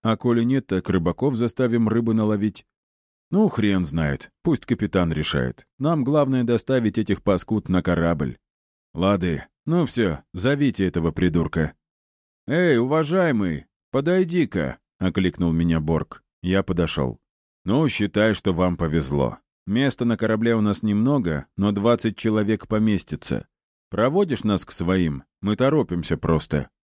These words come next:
«Ой, спасибо вам. Только это,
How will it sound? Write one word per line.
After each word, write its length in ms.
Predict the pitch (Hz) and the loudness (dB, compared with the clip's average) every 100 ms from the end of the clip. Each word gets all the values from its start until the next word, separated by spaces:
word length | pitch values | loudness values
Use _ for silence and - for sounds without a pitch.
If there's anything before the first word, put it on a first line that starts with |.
| _ _ _ _ - | _ _ _ _ 0
«Ой, 180 | 135 | 2
спасибо 480 | 117 - 131 165 147 | 2 -2 -2 0 0
вам. 300 | 113 107 78 - _ | 0 0 -2 -8 _
Только 240 | - 113 139 | -2 0 2
это, 360 | 127 - 78 | 2 0 -4